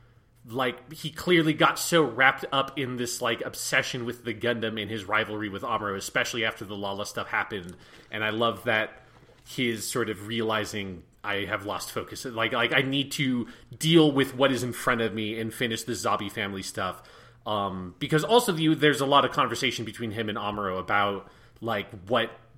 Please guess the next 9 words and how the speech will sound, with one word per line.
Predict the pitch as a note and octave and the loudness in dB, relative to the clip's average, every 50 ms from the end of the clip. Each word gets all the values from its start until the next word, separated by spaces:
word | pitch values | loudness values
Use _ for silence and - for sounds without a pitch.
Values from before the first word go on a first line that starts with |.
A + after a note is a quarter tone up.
| - _ - E3 - - D3 D3+ - - - - | -20 _ -20 -20 -20 -14 -16 -16 -16 -16 -20 -16
what | B2+ A2+ C#3+ E3+ E3+ E3+ - | -4 6 6 6 6 6 2
is | F3 D#3 B2+ A2+ | -2 -2 -2 0
the | - C#3 | 0 0
role | A#2 G#2+ G#2+ C3 C3 C3 B2+ A#2+ C3 B2 | 0 0 2 4 6 6 6 4 4 4
of, | B2 B2 G2+ F#2 - - - - | 2 0 0 -2 -12 -14 -4 -2
like, | A#2+ A#2 - - | -2 -2 0 -2
the | A2+ | -6
new | G#2+ G#2+ A2+ A#2 | -4 -2 -4 -4
type. | A2+ - - C#3 C#3+ D#3+ D#3+ | -6 -2 0 0 0 0 -2